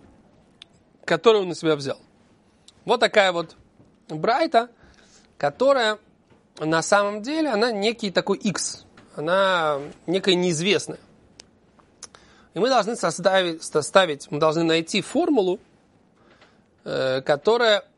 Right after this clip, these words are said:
будет, эм, объяснять всё то неизвестное, что в этой брайте написано. То есть в брайте есть некий костяк,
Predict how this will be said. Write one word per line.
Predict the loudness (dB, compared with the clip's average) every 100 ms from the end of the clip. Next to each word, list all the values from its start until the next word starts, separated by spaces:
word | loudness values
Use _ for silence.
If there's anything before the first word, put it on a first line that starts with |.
| _ _
будет, | -12 -6 -4 0 0 0 -4 -20 _ _ _ _ _ _ _ _ -10
эм, | -6 -4 -4 -4 -10 -16 _ _ _ _ -2
объяснять | -2 0 -4 -2 0 2 2 0 -10 _ _ _ _ _ -14
всё | -6 -2 2 2 0 2
то | 2
неизвестное, | 2 -2 -6 -4 -2 -2
что | -2 -2
в |
этой | -2 0
брайте | 0 0 -2
написано. | -8 -12 -12
То |
есть | -4
в |
брайте | 4 4 4 -4
есть | -4 -2
некий | -2 -4
костяк, | 2 2 2 2 2 0